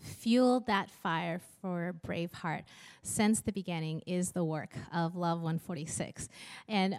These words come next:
my fun connection is that I used to work for Love one forty-six, and, um, I happened to be the troublemaker that let people at our church know <laughs> about Love one forty-six about twelve years ago.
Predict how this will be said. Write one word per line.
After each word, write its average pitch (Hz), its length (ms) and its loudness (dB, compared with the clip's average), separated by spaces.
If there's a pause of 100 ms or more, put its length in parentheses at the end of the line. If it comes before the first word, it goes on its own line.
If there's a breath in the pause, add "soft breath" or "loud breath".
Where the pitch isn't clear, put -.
my 240 400 2 (200)
fun 294 320 8
connection 202 680 2
is 190 120 0
that 185 220 0
I 277 580 2 (400 loud breath)
used 320 460 8
to 339 120 6
work 190 300 4
for 196 100 2
Love 170 300 2
one 175 160 0
forty-six, 175 720 -2
and, 196 480 0
um, 190 320 2
I 262 160 4
happened 240 380 4
to 214 60 0
be 208 280 0
the 208 120 -2
troublemaker 196 800 0
that 185 440 0
let 226 260 -2
people 214 600 2
at 196 160 2
our 214 140 6
church 226 440 0
know 233 420 10
<laughs> - 40 4
about 240 340 10
Love 262 240 12
one 285 240 12
forty-six 226 640 6 (460 loud breath)
about 220 300 4
twelve 247 360 4
years 247 320 4
ago. 160 360 -2